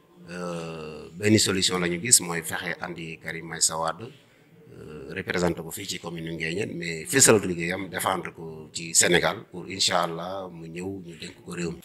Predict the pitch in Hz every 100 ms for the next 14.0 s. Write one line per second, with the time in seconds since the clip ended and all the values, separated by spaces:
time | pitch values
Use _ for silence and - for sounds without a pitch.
0 | - - 92 95 - 90 87 - 110 101
1 | 87 90 87 87 - - 107 123 - _
2 | _ - 92 104 113 113 110 147 - -
3 | - - 107 113 - _ _ _ - -
4 | 110 95 92 95 113 - 92 90 98 87
5 | 92 - - 90 87 76 - _ _ _
6 | _ _ _ - 101 - - 95 85 -
7 | - 90 107 - 104 107 - 107 104 95
8 | - 90 90 92 98 - 92 87 101 85
9 | 73 - - _ _ _ _ _ - 113
10 | 113 117 - 101 98 95 104 - 101 95
11 | 95 104 123 - _ _ _ _ _ _
12 | - - 80 71 - - - 58 58 62
13 | - - _ - 90 104 101 110 123 -